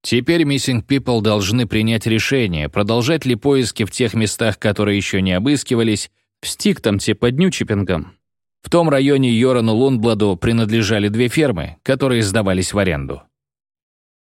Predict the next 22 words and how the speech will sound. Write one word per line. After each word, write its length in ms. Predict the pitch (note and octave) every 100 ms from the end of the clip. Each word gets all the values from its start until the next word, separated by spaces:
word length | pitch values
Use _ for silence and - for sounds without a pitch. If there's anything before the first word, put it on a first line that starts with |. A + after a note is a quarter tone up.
| _ _
Он 240 | - F2+ E2+
должен 480 | F#2+ B2 B2+ B2+ A2
был 220 | G2+ B2
появиться 560 | A2+ G#2+ G2+ B2 -
там 320 | G2+ A#2 A#2+ A2+
за 180 | G2+
несколько 640 | G2+ G2 A#2+ - G2+ - G2+
дней 420 | F#2 G2 G#2 E2+
до 240 | G2+ G2 G#2
исчезновения. 1040 | G#2 - G#2+ A2+ A2+ A#2 D2+ C#2 C#2 - _ _ _ _ _ _ _ _ _ _ -
Тереза 320 | G#2 G2 G2
Танк 260 | A2+ G#2+
считала, 540 | - - A2+ A#2+ B2 F#2+
что 220 | - G2+
первая 360 | G#2+ A2+ G#2 F#2
поисковая 520 | F#2+ - A2+ G2+ F#2
операция 440 | G#2 A2+ A2 G2
отделения 480 | F2+ F#2 G2+ A2 G2
Missing 380 | F#2+ G#2 G2 F#2
People 300 | A2+ G#2 G2+
в 100 | -
Кальмаре 520 | D#3+ D#3 A2+ F2 -